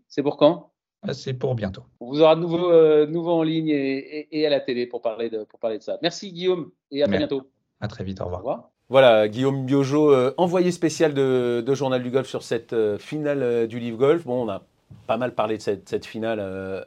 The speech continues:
Speaker 3: avec Guillaume. Maintenant, bilan de, bilan de cette année, bilan du Leaf, euh, Sébastien, de cette deuxième année du, du Leaf.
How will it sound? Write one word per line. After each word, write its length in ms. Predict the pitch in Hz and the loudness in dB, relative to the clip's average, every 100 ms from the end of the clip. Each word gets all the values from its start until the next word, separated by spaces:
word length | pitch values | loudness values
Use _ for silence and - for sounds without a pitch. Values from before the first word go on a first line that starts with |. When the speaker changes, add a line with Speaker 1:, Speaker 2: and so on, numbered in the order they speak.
| - | -12
Speaker 3:
avec 240 | 110 110 | -8 -8
Guillaume. 340 | 104 110 143 156 | -6 -4 -4 -4
Maintenant, 300 | 110 131 113 | -8 -8 -8
bilan 340 | 120 127 139 | -4 -4 -2
de, 460 | 127 113 113 110 104 | -2 -2 -2 -2 -4
bilan 220 | 120 127 | -6 -6
de 40 | - | -6
cette 160 | 117 | -6
année, 180 | 117 120 | -6 -6
bilan 220 | 120 123 | -6 -6
du 120 | 113 | -8
Leaf, 180 | 113 120 | -8 -6
euh, 480 | 110 107 107 101 101 101 _ _ _ _ _ _ | -6 -6 -8 -8 -10 -14 _ _ _ _ _ _
Sébastien, 440 | - 110 107 - 110 | -8 -4 -4 -6 -8
de 120 | 101 | -8
cette 200 | 107 98 | -8 -2
deuxième 340 | 127 117 123 | -2 0 -2
année 200 | 117 117 | -2 -4
du, 300 | 110 107 107 | -6 -6 -8
du 120 | 101 104 | -8 -8
Leaf. 180 | 107 | -10